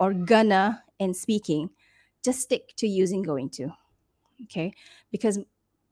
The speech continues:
I, like I mentioned earlier, people who use gonna when they speak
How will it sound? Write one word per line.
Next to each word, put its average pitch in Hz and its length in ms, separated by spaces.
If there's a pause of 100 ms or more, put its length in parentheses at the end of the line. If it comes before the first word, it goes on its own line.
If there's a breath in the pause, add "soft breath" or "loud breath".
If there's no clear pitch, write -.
(720)
I, 208 100
like 226 220
I 226 40
mentioned 214 380
earlier, 190 460 (640)
people 262 260
who 208 380
use 202 360
gonna 220 560 (440)
when 202 140
they 190 80
speak - 720